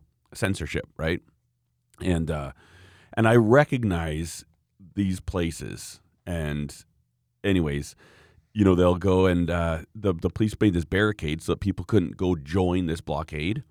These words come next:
And <laughs> a bunch of farmers just went and took their front end loaders and lifted up all these blockades and just moved them. <laughs> And then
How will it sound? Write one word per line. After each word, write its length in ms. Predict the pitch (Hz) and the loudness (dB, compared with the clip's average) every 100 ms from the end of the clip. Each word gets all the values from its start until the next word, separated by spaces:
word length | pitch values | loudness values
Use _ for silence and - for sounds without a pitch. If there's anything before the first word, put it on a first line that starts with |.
| _ _ _ _ _ - | _ _ _ _ _ -6
And 340 | 87 82 82 | -2 0 0
<laughs> 460 | 82 - - - - | -4 -8 -16 -10 -2
a 60 | |
bunch 200 | 139 147 | 0 0
of 80 | 98 | -2
farmers 680 | - 98 101 110 82 85 - 107 127 120 | -2 0 2 2 0 -2 -4 -14 -10 -4
just 180 | - 127 | 2 4
went 180 | 110 107 | 6 4
and 100 | 104 | 4
took 140 | 120 - | -2 0
their 120 | 92 | 0
front 220 | 95 107 | 4 4
end 140 | 98 87 | 4 6
loaders 280 | 104 98 | 6 6
and 100 | 85 | 2
lifted 280 | 90 104 92 | 0 0 0
up 160 | 85 92 | 0 0
all 160 | 92 | 0
these 160 | 95 90 | 2 0
blockades 480 | 92 92 98 98 90 | 0 -2 0 0 -2
and 80 | 85 | -4
just 200 | 92 92 | -4 2
moved 260 | 110 117 | 2 2
them. 200 | 95 95 - | 0 -2 -4
<laughs> 40 | _ - | _ -4
And 240 | 131 123 104 | 2 4 4
then 360 | 147 113 110 | 4 2 0